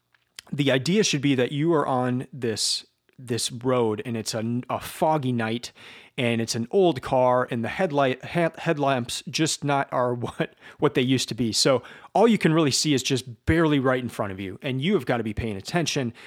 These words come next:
and y-, your mind is in it, and, and you can't see far enough ahead in the story. But that's how one, that's how an author should appro-, approach the writing of a book. They should not go into it saying,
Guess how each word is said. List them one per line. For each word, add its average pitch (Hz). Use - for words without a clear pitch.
and 120
y-, 123
your 127
mind 147
is 127
in 135
it, 127
and, 127
and 117
you 135
can't 196
see 156
far 147
enough 135
ahead 127
in 127
the 113
story. 127
But 120
that's 190
how 180
one, 143
that's 185
how 196
an 139
author 143
should 127
appro-, 135
approach 131
the 127
writing 113
of 110
a 104
book. -
They 147
should 151
not 165
go 147
into 143
it 117
saying, 117